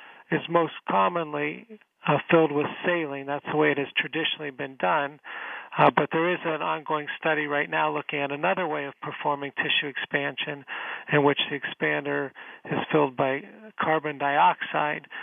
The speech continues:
uh, and a woman can do that type of expansion at home because she has a handheld dose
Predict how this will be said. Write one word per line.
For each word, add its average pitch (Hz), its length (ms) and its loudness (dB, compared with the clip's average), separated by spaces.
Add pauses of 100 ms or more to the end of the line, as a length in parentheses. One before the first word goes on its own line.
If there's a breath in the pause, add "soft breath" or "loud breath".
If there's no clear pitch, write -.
(340 loud breath)
uh, 208 60 -2
and 160 580 6
a 147 60 6
woman 165 880 0
can 147 200 -2
do 156 160 -2
that 139 240 2
type 151 220 -4
of 143 120 -2
expansion 147 560 0
at 139 160 2
home 170 320 4
because 147 320 -6
she 147 80 0
has 127 80 -6
a 143 80 -4
handheld 147 640 -2
dose 156 180 0